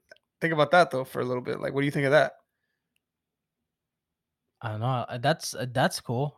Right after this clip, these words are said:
Speaker 2: Uh, if it
Speaker 1: You're
Speaker 2: happened.
Speaker 1: five years too early, and he's like, "What?" <laughs> I just saw
Speaker 2: Yeah,
Speaker 1: the guy.
Speaker 2: yeah, ¿qué te pasa?
Speaker 1: I just made hot dogs with him. <laughs> Had some brats. I think that, yeah. I think the connection is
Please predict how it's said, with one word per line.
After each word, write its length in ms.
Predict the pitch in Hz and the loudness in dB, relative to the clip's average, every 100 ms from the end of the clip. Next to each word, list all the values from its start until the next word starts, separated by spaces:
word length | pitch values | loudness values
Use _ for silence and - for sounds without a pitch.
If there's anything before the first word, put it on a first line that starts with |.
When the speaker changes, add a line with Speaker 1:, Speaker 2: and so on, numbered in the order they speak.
| - | -4
Speaker 2:
Uh, 120 | 131 117 | -4 -4
if 140 | - 120 | -8 -6
it 60 | |
Speaker 1:
You're 40 | 117 | -2
Speaker 2:
happened. 200 | 110 113 | -2 2
Speaker 1:
five 260 | 147 131 | 4 4
years 160 | 131 120 | 4 -2
too 120 | - | -2
early, 260 | 131 135 123 | 0 2 0
and 60 | |
he's 140 | 127 123 | -2 -2
like, 140 | 107 | -4
"What?" 340 | 90 98 139 - _ | -6 -6 -6 -8 _
<laughs> 400 | 185 285 240 - | 4 6 4 4
I 100 | 151 | 6
just 260 | 156 185 - | 6 4 6
saw 160 | 226 214 | 8 8
Speaker 2:
Yeah, 80 | 151 | 8
Speaker 1:
the 80 | |
guy. 380 | 185 175 135 101 104 | 6 6 6 2 -2
Speaker 2:
yeah, 80 | 220 | -2
¿qué 140 | 135 | -4
te 80 | - | -4
pasa? 260 | - 185 - _ _ | -4 -6 -8 _ _
Speaker 1:
I 80 | 113 | -6
just 160 | 143 | -2
made 160 | 139 156 | 0 4
hot 180 | 156 156 | 6 6
dogs 220 | 131 120 | 2 2
with 100 | - | -8
him. 120 | 85 _ _ _ _ - | -18 _ _ _ _ -20
<laughs> 800 | - - - _ - - 381 - 370 - - - - - - | -20 -20 -20 _ -10 -10 -12 -12 -14 -14 -20 -20 -20 -20 -16
Had 160 | - 127 | -6 -4
some 200 | 131 120 | -2 0
brats. 640 | 135 151 135 - - - _ _ _ _ _ _ _ _ _ _ _ _ _ _ _ _ _ _ _ _ _ _ _ _ _ _ - | 6 6 4 -4 -12 -14 _ _ _ _ _ _ _ _ _ _ _ _ _ _ _ _ _ _ _ _ _ _ _ _ _ _ -6
I 120 | 139 | -2
think 200 | 151 135 | -2 0
that, 220 | 135 131 - - | -2 -2 -12 -10
yeah. 260 | 127 117 107 _ _ - 107 - _ | -4 -4 -6 _ _ -20 -20 -20 _
I 80 | - | -6
think 160 | 135 139 | -4 -4
the 80 | 135 | -4
connection 460 | 139 127 123 131 | -2 -4 -4 -6
is 240 | 123 113 | -8 -10